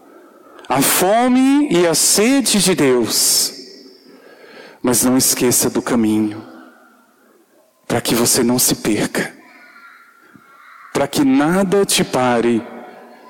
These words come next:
e nada te encante. Onde está o Rei dos Judeus?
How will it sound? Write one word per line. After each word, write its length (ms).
e 100
nada 440
te 200
encante. 800
Onde 380
está 400
o 60
Rei 320
dos 180
Judeus? 1000